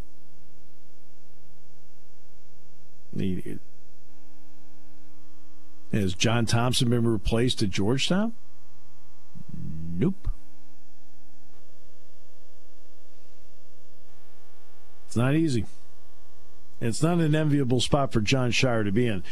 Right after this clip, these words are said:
The one part where Jon Scheyer will have an advantage at Duke is that they know he is going to be the next coach, and he can recruit that way.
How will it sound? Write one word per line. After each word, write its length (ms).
The 100
one 340
part 320
where 120
Jon 280
Scheyer 420
will 140
have 220
an 80
advantage 560
at 80
Duke 400
is 160
that 260
they 140
know 260
he 160
is 100
going 220
to 80
be 140
the 100
next 280
coach, 280
and 140
he 140
can 200
recruit 440
that 200
way. 200